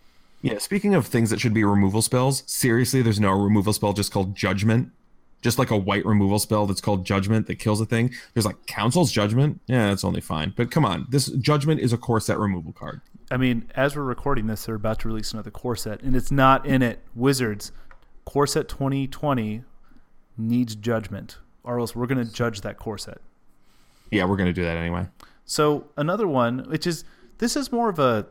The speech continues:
Speaker 2: just kind of a surprise, is Stronghold. There's fifteen cards that have the name, and only five of those are lands.
Speaker 1: Yeah, can't you just have a land that's called Stronghold? What, it, like, taps for red or, like,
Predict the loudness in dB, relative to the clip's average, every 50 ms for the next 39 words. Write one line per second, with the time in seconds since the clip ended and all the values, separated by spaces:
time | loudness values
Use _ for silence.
0 | -12 -12 -8 -6 -6 -4 -4 -4 -4 -4 -4 -6 -8 -8 -8 -6 -6 -6 -4 -6
1 | -6 -6 -8 -8 -6 -6 -8 -8 -8 -6 -6 -6 -6 -6 -6 -8 -10 -12 -16 -18
2 | -20 -20 -14 -8 -8 -6 -6 -8 -8 -8 -8 -10 -8 -6 -4 -4 -4 -2 -2 -2
3 | -2 -2 -4 -6 -6 -4 -4 -4 -4 -6 -6 -8 -8 -8 -8 -6 -6 -4 -4 -4
4 | -4 -6 -8 -10 -16 -18 -14 -12 -12 -10 -8 -6 -4 -4 -2 -2 -2 -2 -2 -4
5 | -6 -6 -10 -14 -16 -18 -18 -18 -18 -20 -20 -20 -20 _ -20 -20 -20 _ -20 -20
6 | -20 -20 -20 -20 -20 -20 _ -2 0 2 2 2 0 0 0 2 2 2 4 2
7 | 2 2 2 2 2 2 2 4 4 4 4 2 0 0 0 0 0 0 -2 -2
8 | -2 0 2 2 4 4 4 4 2 2 0 -4 -10 _ _ _ -20 -20 -20 -20
9 | -20 _ -20 -20 -20 -20 -20 -20 -8 -2 2 2 4 4 2 0 0 0 0 0
10 | -2 -4 -12 _ _ -20 -14 -8 -4 -2 -2 -2 -2 -2 -4 -2 0 2 4 4
11 | 2 2 -2 -6 _ _ _ -20 -20 -20 -20 -20 _ -8 -4 -2 0 2 2 2
12 | 2 2 2 0 2 2 2 2 2 2 0 -2 -2 -4 -8 -18